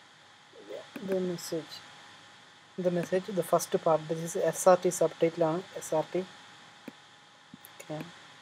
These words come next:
എസ് ആർ ടി സബ്ടൈറ്റിൽ ഈ ഫയൽ നമ്മൾ ഓപ്പൺ ചെയ്തു.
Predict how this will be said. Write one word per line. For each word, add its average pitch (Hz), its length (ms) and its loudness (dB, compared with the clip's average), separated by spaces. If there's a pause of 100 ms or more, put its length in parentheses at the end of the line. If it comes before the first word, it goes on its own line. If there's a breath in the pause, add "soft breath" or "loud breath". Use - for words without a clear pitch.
(600)
എസ് - 200 -8
ആർ 165 140 0
ടി 170 40 -2
സബ്ടൈറ്റിൽ 170 560 0 (380)
ഈ 190 60 2
ഫയൽ 185 340 8
നമ്മൾ 180 320 4 (400)
ഓപ്പൺ 175 300 10
ചെയ്തു. 156 340 -2